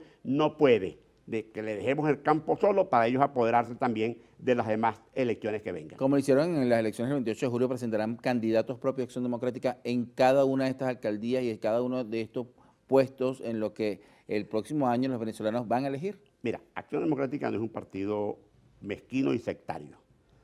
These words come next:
Speaker 1: menos un partido irresponsable que venga a decir que nosotros solos va-, solo vamos a presentar candidatos y vamos a derrotar solos al gobierno. No,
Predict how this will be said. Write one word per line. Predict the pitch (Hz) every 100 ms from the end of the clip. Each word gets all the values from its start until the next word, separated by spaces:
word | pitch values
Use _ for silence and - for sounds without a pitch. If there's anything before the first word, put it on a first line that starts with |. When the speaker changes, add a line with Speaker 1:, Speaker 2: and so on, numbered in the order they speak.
| _ _ _
Speaker 1:
menos | 98 117 127 131
un | 123
partido | 131 117 - 120 120 120 -
irresponsable | 123 117 110 - 107 107 - 127 92 92 104 _ _ _ _
que | 113
venga | 110 117 131
a | 123
decir | 101 139 139 135
que | 107
nosotros | 92 95 117 -
solos | 123 127
va-, | 113 -
solo | 113 120 120
vamos | 107 110
a | 117
presentar | 110 101 92 107 104
candidatos | 117 120 131 117 - 120 - _ _
y | 131 120
vamos | 113 117 123
a |
derrotar | 123 107 92 117 110
solos | 110 117 113
al | 110
gobierno. | 95 98 101 98 92
No, | 120 139 113